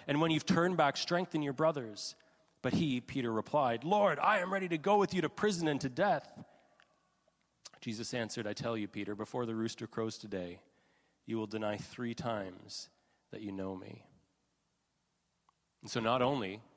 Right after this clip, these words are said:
is a close friend about to betray him, but now an even closer friend is gonna deny that he even knows him. Jesus went out as usual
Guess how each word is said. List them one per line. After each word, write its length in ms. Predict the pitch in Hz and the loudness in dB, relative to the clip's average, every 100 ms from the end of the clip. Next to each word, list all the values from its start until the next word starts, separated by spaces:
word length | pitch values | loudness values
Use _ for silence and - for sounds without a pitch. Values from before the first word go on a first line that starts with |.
| _ | _
is 100 | - | -12
a 60 | 104 | -10
close 240 | - 107 | -4 -4
friend 340 | - 120 113 107 | -4 -4 -4 -4
about 260 | 98 101 | -4 -6
to 60 | - | -6
betray 340 | 95 - 110 | -12 -6 -6
him, 180 | 101 95 | -6 -10
but 120 | 101 | -10
now 380 | 107 107 101 98 - _ _ | -4 -2 -2 -6 -12 _ _
an 80 | 110 | -6
even 220 | 117 101 | -4 -4
closer 580 | 95 - 131 160 - 98 | -8 0 2 2 0 -10
friend 540 | 87 92 85 87 92 - _ _ _ 120 | -10 -10 -10 -14 -18 -20 _ _ _ -12
is 100 | 110 | -6
gonna 220 | 123 107 | -4 -4
deny 340 | 98 95 98 | -6 -4 -4
that 140 | 92 92 | -4 -10
he 80 | |
even 340 | 104 95 90 87 | -10 -12 -10 -12
knows 360 | 90 95 92 | -10 -10 -12
him. 200 | 85 95 98 _ _ _ _ _ _ _ _ _ _ _ _ _ _ _ _ _ _ _ _ _ _ _ _ _ _ _ _ _ _ _ _ - | -16 -20 -20 _ _ _ _ _ _ _ _ _ _ _ _ _ _ _ _ _ _ _ _ _ _ _ _ _ _ _ _ _ _ _ _ -6
Jesus 320 | 117 113 - | -4 -4 -2
went 120 | 120 | 2
out 140 | 117 110 | 4 2
as 140 | 98 | 2
usual 500 | 113 107 98 92 95 | 0 0 -2 -4 -6